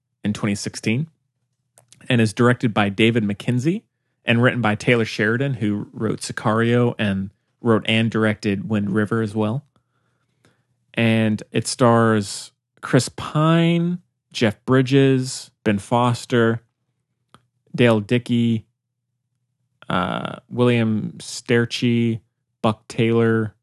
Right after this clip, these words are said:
Taylor Sheridan, very briefly, actually. Uh, and the synopsis is a divorced father and his ex-con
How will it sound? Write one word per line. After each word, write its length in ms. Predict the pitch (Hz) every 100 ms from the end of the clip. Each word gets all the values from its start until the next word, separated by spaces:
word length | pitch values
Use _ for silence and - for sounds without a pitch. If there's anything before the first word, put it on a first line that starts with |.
| _ _ _ _ _ _ _ _ _ -
Taylor 300 | 131 113 104
Sheridan, 480 | - 107 113 113
very 180 | 113 113
briefly, 520 | 110 117 110 - 69
actually. 460 | - 117 - 67 123 - _ _ _ _ -
Uh, 300 | 50 50 - - _ _ _ _
and 440 | 123 123 120 117 - _ _ _ _ _ _ _
the 120 | 131
synopsis 680 | - 156 156 180 - 143 -
is 280 | 123 123 113
a 40 | 117
divorced 520 | 110 101 135 185 -
father 460 | - 123 - 123 120
and 160 | 110
his 180 | 107 101 -
ex-con 800 | 147 - - - 131 123 117